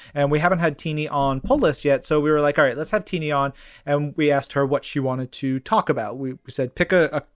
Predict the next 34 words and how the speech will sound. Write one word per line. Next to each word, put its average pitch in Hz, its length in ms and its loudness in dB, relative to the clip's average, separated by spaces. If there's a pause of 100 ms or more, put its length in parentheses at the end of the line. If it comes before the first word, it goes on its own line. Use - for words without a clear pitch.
storyline 185 520 0
that's 147 140 -8
in 135 80 -4
Marvel 131 280 -2
Unlimited. 214 380 0 (220)
We'll 135 120 -4
read 160 160 2
it 160 80 -4
together. 139 380 2
We'll 135 120 -10
talk 120 280 -4
about - 180 -14
it." - 120 -20 (200)
She's 143 240 -6
like, 147 220 2 (240)
"Dark 226 260 4
Reign." 170 420 0 (280)
And 156 80 0
then 151 80 0
I 147 60 2
was 147 160 2
like, 143 280 2 (380)
"Whoa, 151 520 4 (200)
Dark 160 260 2
Reign 190 380 2
is 160 520 2 (120)
about 143 540 0
seventy 160 1000 0
issues 143 600 0
and 135 140 0
it's 131 160 -8
an 135 260 -2
overarching, 147 1080 0
like, 127 380 -4